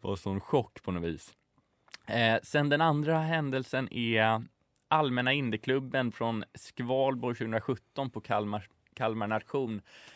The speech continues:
Då det var, de körde det här att man, det är någon slags danskol-, dansgolvskrig eller vad man ska kalla det, att man får rösta på vilken låt. Det är två D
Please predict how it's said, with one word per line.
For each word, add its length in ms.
Då 120
det 80
var, 480
de 240
körde 240
det 60
här 380
att 180
man, 320
det 160
är 40
någon 100
slags 240
danskol-, 840
dansgolvskrig 1700
eller 140
vad 120
man 140
ska 140
kalla 340
det, 100
att 120
man 200
får 180
rösta 540
på 200
vilken 380
låt. 540
Det 180
är 40
två 240
D 120